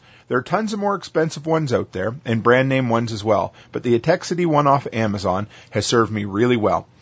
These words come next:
I'm not doing any highly technical welds that need to be at very specific temperatures. But be advised, this one does take a nine volt battery, which isn't the end of the world, it just requires a person to keep some of them on hand.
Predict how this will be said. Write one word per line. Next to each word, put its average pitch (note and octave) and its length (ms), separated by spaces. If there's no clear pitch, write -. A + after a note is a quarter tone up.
I'm C3 100
not D#3+ 180
doing E3+ 180
any F3 160
highly F3+ 380
technical F3+ 480
welds A#2 340
that D3 80
need A2+ 200
to G#2+ 40
be G#2+ 140
at - 80
very A#2+ 240
specific - 480
temperatures. - 560
But A#2 100
be F3+ 140
advised, D#3+ 480
this D#3+ 180
one E3 140
does D#3+ 220
take E3+ 200
a D3+ 60
nine B2 260
volt E3+ 240
battery, F#3+ 320
which G2+ 220
isn't E3+ 200
the E3 120
end F#3+ 120
of G3+ 40
the F#3 80
world, B2 320
it - 100
just C#3 220
requires C#3 420
a B2+ 40
person - 320
to G2 40
keep - 240
some G2+ 180
of G2 60
them F#2 140
on F2+ 120
hand. E2+ 340